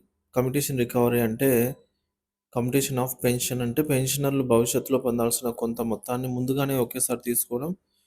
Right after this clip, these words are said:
దాని బదులుగా ప్రభుత్వం వారికి తగిన తగ్గింపుతో పెన్షన్ చెల్లిస్తుంది. సాధారణంగా పదహైదు సంవత్సరాల పాటు రికవరీ కాలం పూర్తయ్యాక కమ్యూటేషన్ పూర్తిగా పునరుద్ధరించబడుతుంది. కానీ తాజా మార్పుల ప్రకారం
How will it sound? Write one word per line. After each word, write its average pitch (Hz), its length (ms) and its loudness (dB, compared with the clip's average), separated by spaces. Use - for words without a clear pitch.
దాని 127 180 2
బదులుగా 131 440 4
ప్రభుత్వం 131 520 4
వారికి 120 340 2
తగిన 127 320 -2
తగ్గింపుతో 135 540 0
పెన్షన్ 127 440 -2
చెల్లిస్తుంది. 117 640 -2
సాధారణంగా 120 640 0
పదహైదు 147 360 8
సంవత్సరాల 131 480 4
పాటు 120 340 2
రికవరీ 127 400 4
కాలం 120 320 2
పూర్తయ్యాక 123 600 2
కమ్యూటేషన్ 147 640 2
పూర్తిగా 123 340 2
పునరుద్ధరించబడుతుంది. 117 880 2
కానీ 127 360 0
తాజా 127 300 2
మార్పుల 123 420 0
ప్రకారం 120 460 0